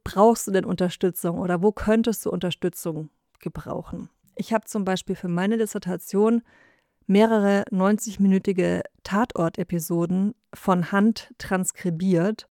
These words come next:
Das hat ewig gedauert, das von Hand zu machen. Da hätte ich zum Beispiel gerne K I gehabt und genutzt.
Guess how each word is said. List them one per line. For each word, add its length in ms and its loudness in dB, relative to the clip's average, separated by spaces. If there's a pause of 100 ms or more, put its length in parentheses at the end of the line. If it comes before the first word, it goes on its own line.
(460)
Das 180 0
hat 160 -2
ewig 300 2
gedauert, 380 0
das 200 -6 (160)
von 180 -2
Hand 200 -2
zu 100 -4
machen. 320 -4 (200)
Da 120 4
hätte 240 0
ich 220 -2
zum 120 -4
Beispiel 300 -2
gerne 300 0
K 140 -4
I 120 -2
gehabt 340 -4
und 140 -8
genutzt. 540 -4